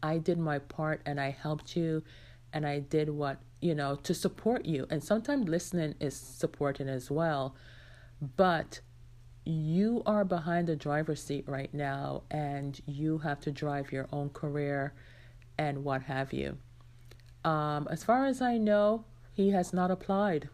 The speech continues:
So, like I said, um, you know, you can only do but so much. And I'm okay,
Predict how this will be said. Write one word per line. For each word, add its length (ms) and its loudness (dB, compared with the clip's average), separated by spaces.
So, 580 2
like 220 6
I 80 8
said, 460 4
um, 540 0
you 140 4
know, 280 -2
you 160 4
can 200 2
only 280 2
do 320 4
but 200 4
so 280 0
much. 500 2
And 540 2
I'm 300 8
okay, 640 2